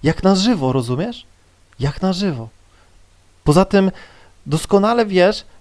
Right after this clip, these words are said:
że kobiety lu-, lubią rozmawiać, rozumiesz? Więc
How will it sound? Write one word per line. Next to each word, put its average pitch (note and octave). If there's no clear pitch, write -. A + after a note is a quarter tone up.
że F3+
kobiety G#3
lu-, G#3
lubią G3
rozmawiać, F3+
rozumiesz? D#3
Więc E3+